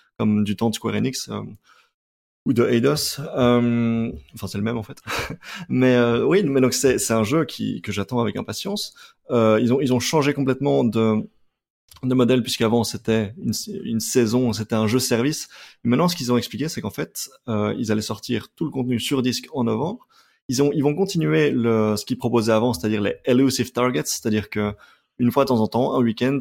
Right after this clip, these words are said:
on va avoir, euh, un, une nouvelle cible d'assassinat à aller tuer, et on a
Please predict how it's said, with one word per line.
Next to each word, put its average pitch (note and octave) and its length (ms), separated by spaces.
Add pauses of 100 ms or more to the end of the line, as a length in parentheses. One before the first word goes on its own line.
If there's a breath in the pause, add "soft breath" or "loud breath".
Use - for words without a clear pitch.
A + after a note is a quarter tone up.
on A2 80
va G2+ 100
avoir, A#2+ 440 (120)
euh, G2+ 220 (160)
un, - 160 (240)
une B2+ 80
nouvelle C#3 240
cible A2+ 420
d'assassinat A2+ 540
à G#2+ 220
aller G#2 180
tuer, D#3 300 (540 soft breath)
et B2+ 140
on A#2 160
a C#3 300